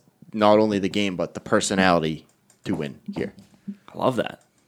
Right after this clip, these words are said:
Speaker 1: I also think he's been a little less active on social media, and I think there's a reason for that.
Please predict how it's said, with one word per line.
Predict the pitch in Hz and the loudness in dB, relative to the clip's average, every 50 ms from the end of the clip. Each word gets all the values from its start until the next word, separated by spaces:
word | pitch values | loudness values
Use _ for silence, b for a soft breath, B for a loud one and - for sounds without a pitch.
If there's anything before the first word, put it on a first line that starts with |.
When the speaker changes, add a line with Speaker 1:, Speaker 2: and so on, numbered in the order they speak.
| _ _ _ _ _ _ _ _ - | _ _ _ _ _ _ _ _ -2
Speaker 1:
I | - 123 | 0 2
also | 160 190 190 226 190 | 2 2 2 0 -2
think | 208 196 | 0 -2
he's | 185 165 | -2 0
been | 156 165 | 0 0
a | 151 | 2
little | 139 143 147 143 131 | 2 4 4 4 6
less | 131 123 - - | 6 4 6 6
active | 120 110 110 - 110 92 | 6 6 6 4 0 -2
on | 92 92 87 | -2 -2 -2
social | - 95 90 - 98 | -2 -4 -4 -4 -6
media, | 92 87 82 71 65 76 - - | -4 -4 -4 -4 -6 -8 -10 -10
and | - 85 | -8 -8
I | 87 | -8
think | 87 - 90 - | -8 -10 -12 -10
there's | - 85 80 | -10 -10 -8
a | |
reason | 85 85 78 73 | -8 -10 -10 -10
for | - - | -12 -14
that. | - - - | -14 -14 -16